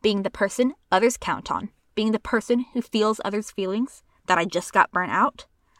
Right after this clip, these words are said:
I just want to know what happened to me. Why is it so much harder for me to be empathetic, or at least to show a little sympathy?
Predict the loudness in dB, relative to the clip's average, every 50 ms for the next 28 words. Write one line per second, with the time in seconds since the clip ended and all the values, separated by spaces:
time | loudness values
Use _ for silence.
0 | _ _ -6 -6 -2 0 2 0 2 2 2 2 2 2 2 2 0 0 0 0
1 | -2 -2 -2 -4 -10 -16 -16 -16 -18 -18 -20 _ _ _ 6 10 10 10 10 8
2 | 6 0 -8 -6 -2 -2 0 0 0 -2 -4 -4 -2 -2 -2 -2 -4 -6 -10 -14
3 | -20 _ _ _ -6 -4 -2 -2 0 2 2 2 2 2 2 0 0 -2 -4 -4
4 | -4 -4 -2 -2 -4 -6 -8 -14 _ _ _ _ _ _ _ 8 8 8 8 6
5 | 2 0 0 -2 -4 0 2 2 4 4 2 0 -2 -6 -8 -8 -10 -14 -14 -14
6 | -16 -16 -16 -16